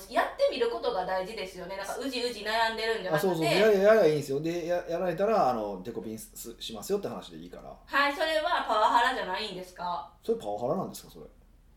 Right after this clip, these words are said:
Speaker 1: いや、デコピンは暴力でしょ。
Speaker 2: え？
Speaker 1: あの、ヒデさんのデコピン、トゥンとか、チョンとかじゃないじゃないですか。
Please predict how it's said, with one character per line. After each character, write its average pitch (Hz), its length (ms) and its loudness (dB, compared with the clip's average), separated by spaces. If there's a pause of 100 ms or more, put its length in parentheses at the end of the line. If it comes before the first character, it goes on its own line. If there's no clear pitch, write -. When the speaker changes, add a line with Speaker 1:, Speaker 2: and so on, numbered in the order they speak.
(280)
Speaker 1:
い - 60 -6
や、 - 60 -4 (120)
デ - 160 0
コ - 220 -8
ピ - 340 -2
ン - 40 -6
は - 160 0
暴 247 360 2
力 214 280 -2
で 185 120 -8
し 180 140 -10
ょ。 180 160 -6
Speaker 2:
え？ 170 200 0 (220)
Speaker 1:
あ 277 80 0
の、 302 60 2
ヒ 330 100 -6
デ 587 60 -6 (100)
さ 285 120 0
ん 262 40 0
の 240 60 2
デ 247 80 6
コ 254 120 -4
ピ 262 180 -6
ン、 262 120 -10 (100)
ト 370 80 -12
ゥ 392 280 -10
ン - 20 -18
と 277 80 -8
か、 - 220 -6 (280)
チ 415 120 -8
ョ 427 160 -4
ン - 20 -14
と - 100 -4
か 190 120 -4
じ 185 60 -8
ゃ - 20 -8
な 190 120 -2
い 220 40 -4
じ 220 80 -4
ゃ - 20 -4
な 185 60 -6
い 180 40 -8
で 175 60 -10
す - 60 -12
か。 185 180 -6